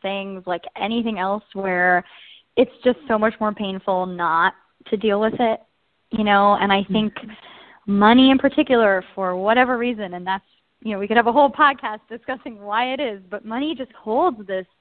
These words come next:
Speaker 1: huge capacity, you know, to corrupt or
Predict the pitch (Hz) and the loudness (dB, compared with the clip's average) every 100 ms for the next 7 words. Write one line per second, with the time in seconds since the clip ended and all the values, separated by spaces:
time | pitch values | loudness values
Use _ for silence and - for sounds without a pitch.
0 | _ _ _ _ _ _ - - - 277 | _ _ _ _ _ _ -20 -12 -2 2
1 | 320 320 302 247 240 - 262 233 220 - | 4 4 2 0 -6 -8 -2 0 0 0
2 | 359 262 196 190 190 - 208 190 185 - | -2 -2 -2 -4 -6 -8 -8 -6 -8 -8
3 | - 208 - 202 214 349 - _ 247 294 | -6 -4 -2 4 4 4 -4 _ -6 0
4 | 330 302 | 2 2